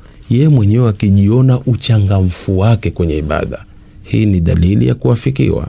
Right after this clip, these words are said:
Na vile vile lingine, kwa maregeo ya yule mwenye kupewa bishara kwa mwenye kutenda mema kwenye huo usiku. Hiyo raghaba,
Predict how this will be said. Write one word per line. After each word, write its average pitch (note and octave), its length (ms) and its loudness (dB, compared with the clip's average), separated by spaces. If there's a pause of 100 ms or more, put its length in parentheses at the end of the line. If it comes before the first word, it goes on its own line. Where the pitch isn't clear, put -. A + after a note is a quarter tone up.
(960)
Na C3+ 160 2
vile G3 260 4
vile F3+ 340 4
lingine, C#3 680 2 (460)
kwa C3+ 220 2
maregeo D3 880 2 (420)
ya C3+ 500 4
yule F3 400 4
mwenye C3+ 400 2
kupewa C#3 720 2
bishara C#3 840 2 (240)
kwa A#2+ 160 0
mwenye A#2 300 2
kutenda A2 500 0
mema A#2+ 380 2
kwenye G2 280 0
huo F#2 260 2
usiku. F2 580 -2
Hiyo F#3+ 360 2
raghaba, A2+ 640 0